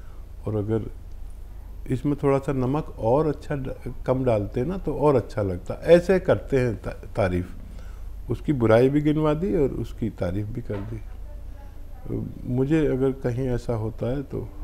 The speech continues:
मैं कहता हूँ कि बहुत ही अच्छा खाना, लाजवाब, ऐसा खाना आज तक नहीं खाया। और फिर बाद में जब वो खुश हो जाता है, तो कहता हूँ, कि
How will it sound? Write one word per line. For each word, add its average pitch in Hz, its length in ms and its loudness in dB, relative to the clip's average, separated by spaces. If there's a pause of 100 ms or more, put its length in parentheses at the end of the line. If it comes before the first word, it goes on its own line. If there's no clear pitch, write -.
(460)
मैं 117 260 -2
कहता 113 420 -4
हूँ 90 240 -2
कि 85 200 -8 (720)
बहुत 160 240 -2
ही 151 60 4
अच्छा 139 240 -2
खाना, 110 400 0
लाजवाब, 107 720 2
ऐसा 113 240 -2
खाना 113 380 -6
आज 98 100 -6
तक 139 220 -2
नहीं 120 160 -2
खाया। - 360 -8 (920)
और - 60 -8
फिर 135 160 0
बाद 107 340 2
में 117 180 0 (460)
जब 113 180 0 (240)
वो 113 100 0
खुश - 320 -2
हो 117 120 4
जाता 92 280 2
है, 117 60 2
तो 123 180 -6
कहता - 360 -4
हूँ, 123 160 -6 (680)
कि 127 60 -6